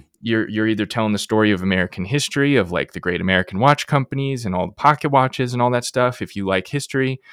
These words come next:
you're telling the story of, of American manufacturing and, like, how the heck did they make these little gears and springs a hundred years ago?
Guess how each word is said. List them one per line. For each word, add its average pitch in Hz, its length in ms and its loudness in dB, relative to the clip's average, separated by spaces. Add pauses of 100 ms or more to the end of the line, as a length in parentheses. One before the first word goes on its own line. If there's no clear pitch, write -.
(200)
you're 101 100 -2
telling 107 380 0
the 95 100 0
story 107 380 0
of, 90 180 -2
of 98 80 -4
American 101 460 0
manufacturing 98 920 0
and, 95 160 -2
like, 87 180 -4
how 156 260 0
the 147 80 -2
heck 135 260 -6
did 101 160 -2
they 92 120 -2
make 90 500 -4 (300)
these 98 160 0
little 110 160 2
gears 98 520 2
and 90 100 0
springs 104 640 0
a 120 40 -8
hundred 113 640 0
years 92 240 -2
ago? 117 380 2